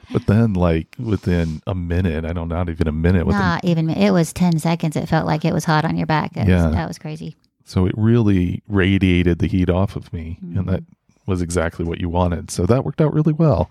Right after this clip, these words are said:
Speaker 1: <laughs> It's, it's like a good strategy.
Speaker 2: <laughs>
Speaker 1: Like, just follow me around with ice jerseys and I'll put 'em on every <laughs> once in a while.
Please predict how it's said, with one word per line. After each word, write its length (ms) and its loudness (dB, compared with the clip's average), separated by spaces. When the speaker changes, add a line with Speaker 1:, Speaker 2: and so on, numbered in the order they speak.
Speaker 1:
<laughs> 180 -8
It's, 400 -2
it's 100 -4
like 180 2
a 60 2
good 220 -2
strategy. 680 -2
Speaker 2:
<laughs> 60 -6
Speaker 1:
Like, 460 0
just 380 -2
follow 320 0
me 140 0
around 440 2
with 160 0
ice 240 -2
jerseys 640 0
and 100 2
I'll 100 2
put 140 0
'em 120 0
on 180 0
every 220 -2
<laughs> 40 -6
once 240 -2
in 80 -2
a 60 -2
while. 240 0